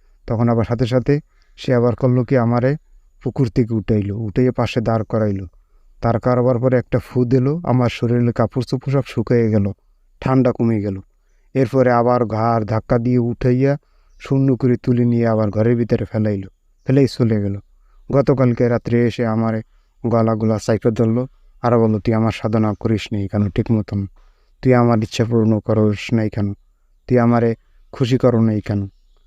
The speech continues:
তুই এভাবে থাকতে পারবি না, আমি কিন্তু তোরে নিয়ে যাব। পৃথিবীতে এমন কোনো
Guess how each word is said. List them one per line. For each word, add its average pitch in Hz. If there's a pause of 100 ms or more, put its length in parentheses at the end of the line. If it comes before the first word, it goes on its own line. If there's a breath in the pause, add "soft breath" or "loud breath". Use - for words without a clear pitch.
(340)
তুই 127 (760)
এভাবে 123
থাকতে -
পারবি 107
না, 95
আমি 120
কিন্তু 120
তোরে 117
নিয়ে 120
যাব। 107
পৃথিবীতে 117
এমন 117
কোনো 117